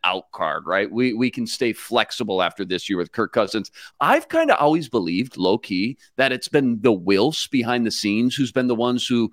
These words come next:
maybe were a, a, a majorly opposed to a big rebuild, stripping it down to the studs like Ryan Poles and the Bears. They wanna make sure, "Hey, we're competitive this year again." They wanna make sure we're putting people in the seats again and at least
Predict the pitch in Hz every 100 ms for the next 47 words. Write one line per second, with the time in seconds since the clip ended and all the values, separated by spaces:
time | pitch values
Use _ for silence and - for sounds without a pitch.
0 | - - - - 143 170 156 170 156 135
1 | 143 147 - 135 127 143 151 151 147 135
2 | - - 135 139 147 139 - 131 104 139
3 | 110 131 139 139 131 - 156 - 127 120
4 | 123 123 113 107 - 131 120 120 120 113
5 | - 113 117 113 120 113 113 110 110 92
6 | 110 113 110 110 113 120 117 113 - 123
7 | 117 - - - - 135 107 87 107 143
8 | 120 123 131 120 104 107 - 110 104 92
9 | 92 85 85 110 117 110 - 123 117 -
10 | - 113 127 - 127 123 113 - 127 -
11 | 117 107 107 101 101 104 131 127 -